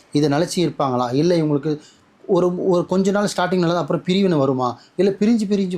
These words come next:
வாழ்வாங்களா? இதெல்லாம் இருக்குமா? சில பேர் பாருங்க, ஜாதகமே இப்ப கல்யாணம் பண்றாங்க. ஆனா அவன் அம்மா வீட்ல இருப்பான், இவன் அம்மா வீட்ல இருப்பான். ஆறு மாசம் ஒண்ணா இருப்பாங்க, ஒரு வருஷம் பிரிஞ்சு இருப்பாங்க.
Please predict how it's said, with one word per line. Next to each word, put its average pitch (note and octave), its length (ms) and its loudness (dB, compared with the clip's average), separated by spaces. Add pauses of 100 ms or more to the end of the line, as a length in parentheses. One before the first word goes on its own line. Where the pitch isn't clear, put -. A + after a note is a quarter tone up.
வாழ்வாங்களா? A#2+ 580 -2 (260)
இதெல்லாம் A3+ 280 2
இருக்குமா? E3 540 0 (280)
சில F#3+ 220 0
பேர் A3+ 160 0
பாருங்க, F#3+ 340 0
ஜாதகமே G3 200 2
இப்ப F#3+ 140 -2
கல்யாணம் F#3+ 320 0
பண்றாங்க. C3 380 -2 (200)
ஆனா E3+ 160 0
அவன் D#3+ 140 2
அம்மா F3 140 0
வீட்ல E3+ 180 0
இருப்பான், D#3 200 0
இவன் D#3+ 140 2
அம்மா D#3 140 0
வீட்ல C#3 200 -2
இருப்பான். A2+ 260 -10 (480)
ஆறு F#3 200 0
மாசம் G3 240 0
ஒண்ணா F3+ 140 0
இருப்பாங்க, D#3+ 280 0
ஒரு D#3 100 0
வருஷம் D3+ 240 -2
பிரிஞ்சு C#3 260 -2
இருப்பாங்க. - 260 -12